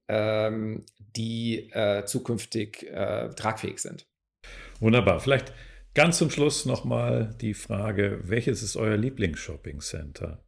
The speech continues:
Speaker 2: in Europa? Christoph.
Speaker 1: In Europa.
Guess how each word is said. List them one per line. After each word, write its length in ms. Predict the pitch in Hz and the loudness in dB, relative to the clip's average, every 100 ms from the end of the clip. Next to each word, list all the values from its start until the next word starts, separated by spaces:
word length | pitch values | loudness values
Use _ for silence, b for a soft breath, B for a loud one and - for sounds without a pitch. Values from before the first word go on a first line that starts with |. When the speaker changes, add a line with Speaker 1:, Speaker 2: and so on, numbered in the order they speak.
| _ | _
Speaker 2:
in 280 | 107 104 95 | 2 2 2
Europa? 800 | 87 78 78 76 - 85 71 - _ _ _ _ _ _ _ - | -2 -4 -6 -8 -12 -14 -14 -20 _ _ _ _ _ _ _ -8
Christoph. 540 | - 92 - 80 - - _ _ _ | -4 -4 -2 -6 -8 -20 _ _ _
Speaker 1:
In 140 | - 127 | -2 4
Europa. 680 | 131 120 139 - 101 95 | 4 4 2 2 2 0